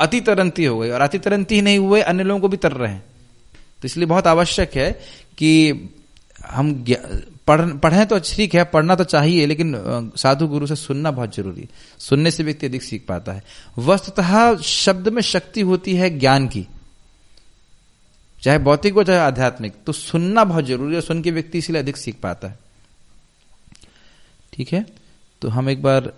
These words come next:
श्रील विश्व-, अ, बलदेव विद्याभूषण की टीका को देखेंगे। तो वो यहाँ पर कह रहे हैं कि कुछ लोग ऐसे हैं जो इन पथों को नहीं जानते, जिनकी चर्चा की गई थी छब-, अ, पच्चीसवें में, लेकिन उनकी श्रद्धा होती है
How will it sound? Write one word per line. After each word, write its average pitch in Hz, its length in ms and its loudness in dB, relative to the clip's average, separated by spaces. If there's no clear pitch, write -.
श्रील 127 260 -2
विश्व-, 123 320 -2
अ, 113 240 0
बलदेव 120 340 0
विद्याभूषण 135 480 0
की 131 60 0
टीका 131 240 -2
को 127 120 -2
देखेंगे। 127 560 2
तो 226 100 6
वो 254 100 6
यहाँ 226 180 4
पर 233 100 0
कह 196 220 4
रहे 220 140 6
हैं 190 160 6
कि 202 100 -4
कुछ 220 260 0
लोग 220 160 6
ऐसे 143 320 4
हैं 143 540 4
जो 185 360 6
इन 202 260 2
पथों 165 240 4
को 165 120 2
नहीं 160 220 6
जानते, 123 400 2
जिनकी 127 220 -2
चर्चा 120 260 2
की 151 200 2
गई 143 220 2
थी 156 260 2
छब-, 107 280 -4
अ, 113 320 2
पच्चीसवें 165 480 2
में, 135 260 0
लेकिन 180 400 4
उनकी 175 640 2
श्रद्धा 147 500 2
होती 160 380 4
है 143 400 4